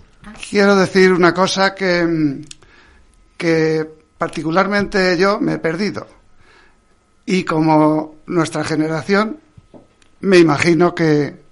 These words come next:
muchísimos, o casi todos, alguno, a lo mejor no me refiero a los hombres, el disfrutar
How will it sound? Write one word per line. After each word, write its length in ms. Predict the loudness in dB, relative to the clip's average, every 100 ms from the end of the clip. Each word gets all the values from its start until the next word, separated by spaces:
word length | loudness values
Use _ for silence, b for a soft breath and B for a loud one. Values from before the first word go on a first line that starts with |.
| _
muchísimos, 840 | -6 -4 -2 -2 -4 -12 -14 -16 -18 _ -14
o 320 | -12 -12 -16
casi 260 | -14 -14 -12
todos, 500 | -10 -12 -12 -16 -14 -10
alguno, 640 | -8 -4 -2 0 -2 -8 _
a 100 | -12
lo 60 | -10
mejor 220 | -8 -6
no 100 | -6
me 120 | -6
refiero 420 | -6 -6 -6 -4 -6
a 40 |
los 180 | -6 -8
hombres, 420 | -6 -6 -10 -16 -16 B B B B B B B B B -2
el 200 | 0 2
disfrutar 720 | 0 -4 -2 4 4 4 -4